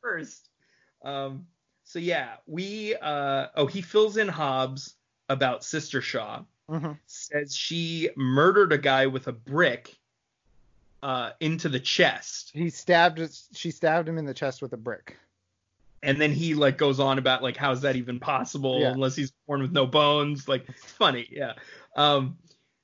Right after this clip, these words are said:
Speaker 1: uh, also, daughter Hobbs, uh, is very, um, she's like, "Ooh, she's pretty," right? Which kinda becomes her thing over the whole thing, is, like, pushing her dad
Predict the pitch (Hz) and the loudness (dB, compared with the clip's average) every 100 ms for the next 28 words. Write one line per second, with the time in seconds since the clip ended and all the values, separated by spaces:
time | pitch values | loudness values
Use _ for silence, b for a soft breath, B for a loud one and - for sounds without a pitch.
0 | _ - 139 135 160 185 247 - 151 127 | _ -2 2 2 4 4 4 4 4 4
1 | 127 131 - _ _ _ _ 147 139 151 | 2 -2 -6 _ _ _ _ -6 2 4
2 | 180 160 127 127 127 - - 139 123 117 | 6 4 2 -2 -4 -10 -4 0 0 -2
3 | 120 127 - - _ _ _ _ - 127 | -8 -10 -18 -20 _ _ _ _ -6 -4
4 | 123 117 - _ _ _ - 143 127 139 | -2 -4 -10 _ _ _ 2 2 4 6
5 | 160 165 160 156 147 139 131 127 123 120 | 6 6 6 4 4 4 4 4 -2 -8
6 | - - 143 131 127 156 190 190 175 - | -10 -6 -2 0 2 2 2 -2 -4 4
7 | 139 120 - - 127 127 143 147 185 175 | 4 4 -4 -2 0 2 0 2 2 2
8 | - 170 - 139 - 143 120 110 - 131 | 2 0 2 0 2 2 2 -4 -2 0
9 | 131 131 127 131 131 135 120 135 135 - | 0 0 2 2 2 0 2 0 0 -2
10 | 143 156 135 123 127 123 123 123 | 0 2 2 2 2 0 -2 -6